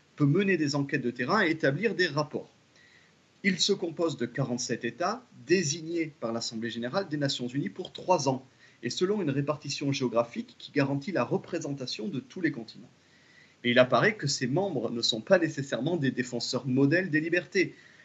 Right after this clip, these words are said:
À titre d'exemple, en ce moment siègent l'Arabie saoudite, la Chine, les Philippines ou encore le Kyrgyzstan. Les États-Unis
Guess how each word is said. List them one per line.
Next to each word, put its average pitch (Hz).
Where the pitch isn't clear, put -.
À -
titre 139
d'exemple, 170
en 135
ce -
moment 135
siègent 131
l'Arabie 110
saoudite, 139
la 117
Chine, 208
les 113
Philippines 190
ou 135
encore 165
le 139
Kyrgyzstan. 156
Les 196
États-Unis 147